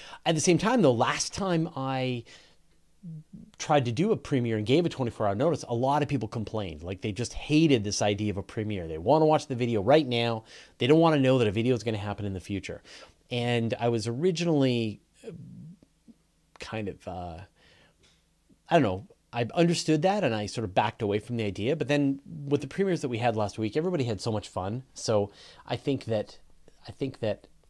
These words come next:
if you wanna show up and hang out with us while, while we watch the show, you can. And if you don't want to, also cool, just wait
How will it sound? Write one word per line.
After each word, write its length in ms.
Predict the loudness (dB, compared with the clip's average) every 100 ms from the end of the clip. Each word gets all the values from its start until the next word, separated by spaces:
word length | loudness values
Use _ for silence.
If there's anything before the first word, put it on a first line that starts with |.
| -20 -20 -20 _ -14
if 240 | -12 -6
you 320 | -2 -2 -4 -8 _ _ _ _ -20 _ _ _ _ _ _ _ _
wanna 300 | 0 2 0
show 200 | 2 2
up 140 | 2
and 280 | 0 -2 -4
hang 240 | -6 -4 0
out 80 |
with 160 | 0 -2
us 120 | -2
while, 200 | 2 2
while 320 | 2 4 4
we 80 | 6
watch 320 | 6 4 4
the 80 | -6
show, 320 | -2 0 0
you 160 | 0 -4
can. 440 | -4 -4 -4 -6 -10 -16 -8
And 80 |
if 80 | -4
you 60 | 0
don't 100 | 2
want 180 | 0 2
to, 200 | 0 0 -8 -20 _ 0
also 260 | 2 2
cool, 440 | -2 0 0 0 -2
just 220 | -6 -2
wait 300 | -2 -2